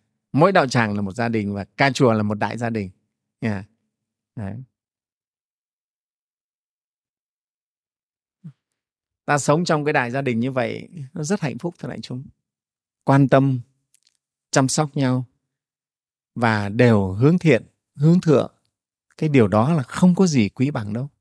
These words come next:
Đấy, thưa đại chúng. Thì, à, kính thưa đại chúng, qua hai cái đặc tính của cái con quạ này thì chư tăng chúng ta,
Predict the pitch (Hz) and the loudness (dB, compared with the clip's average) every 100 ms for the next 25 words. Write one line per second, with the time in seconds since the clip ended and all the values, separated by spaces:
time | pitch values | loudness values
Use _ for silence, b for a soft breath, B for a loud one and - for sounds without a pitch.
0 | _ _ _ - 104 135 127 113 - 107 | _ _ _ -10 -8 -4 -2 -2 0 0
1 | - _ _ _ _ _ _ _ _ _ | -2 _ _ _ _ _ _ _ _ _
2 | B B B B B - 123 123 123 120 | B B B B B -2 4 4 4 4
3 | 120 120 107 _ _ _ _ _ _ _ | 2 0 -6 _ _ _ _ _ _ _
4 | _ _ _ 147 156 127 104 127 160 214 | _ _ _ -2 2 0 0 0 2 2
5 | - _ _ _ - 156 156 147 170 170 | -2 _ _ _ 2 4 6 4 4 4
6 | 170 151 180 143 - 147 190 208 135 110 | 2 2 0 0 0 0 2 2 2 2
7 | 107 143 156 151 127 120 113 110 95 _ | -2 0 0 4 2 4 2 2 -4 _
8 | _ _ - 127 120 113 104 95 104 - | _ _ -2 2 4 4 2 -2 -6 -16
9 | _ _ _ - 151 147 139 131 147 147 | _ _ _ 2 2 2 0 0 -2 0
10 | 135 127 123 | 0 0 -4